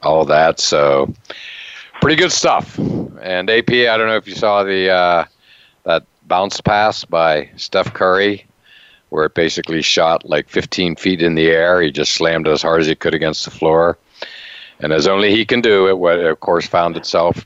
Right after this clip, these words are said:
to be perfectly positioned above the rim for a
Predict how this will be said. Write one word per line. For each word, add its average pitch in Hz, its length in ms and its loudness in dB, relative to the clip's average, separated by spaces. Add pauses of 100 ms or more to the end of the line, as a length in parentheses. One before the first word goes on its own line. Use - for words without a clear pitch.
(100)
to - 80 -6
be 76 220 -6
perfectly 92 600 -2
positioned 87 540 -2
above 82 280 0
the 82 100 0
rim 85 420 0 (260)
for 71 220 0
a 65 180 0